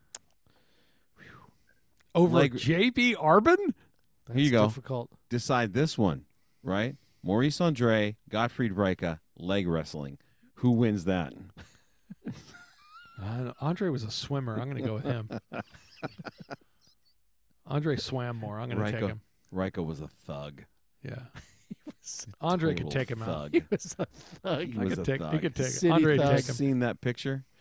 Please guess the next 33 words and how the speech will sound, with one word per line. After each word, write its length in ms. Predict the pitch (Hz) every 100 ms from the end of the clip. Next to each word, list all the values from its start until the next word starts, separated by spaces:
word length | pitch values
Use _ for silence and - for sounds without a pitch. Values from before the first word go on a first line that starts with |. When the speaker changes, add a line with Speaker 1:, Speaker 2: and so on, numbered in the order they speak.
| - -
Speaker 1:
Yeah. 140 | 113 117
Speaker 2:
of 100 | 98
him 220 | 120 113
holding 240 | 113 110
that 140 | 110 87
woodcut? 500 | 98 110 - 110 - -
That 180 | 95
dude. 360 | - 90 78 78 - _ _ _ _
Speaker 1:
You 140 | - 147
know 140 | 165
that's 240 | 151 135 -
not 100 | 120
a 60 |
picture. 380 | 107 - 120 117
There 100 | 117
were 60 | 127
no 120 | 120
photographs 520 | - 123 117 117 123
back 180 | 135 113
then. 160 | 120 117
Speaker 2:
You 40 |
know 80 | 117
Speaker 1:
It's 40 | 98
Speaker 2:
what 80 | 87
Speaker 1:
a 20 |
Speaker 2:
I'm 60 | 85
Speaker 1:
painting. 380 | 139 80 78
Speaker 2:
saying. 100 | 78 80 - -
You 140 | 110
know 80 | 104
what 100 | 87
I'm 80 | 80
saying. 360 | - 78 78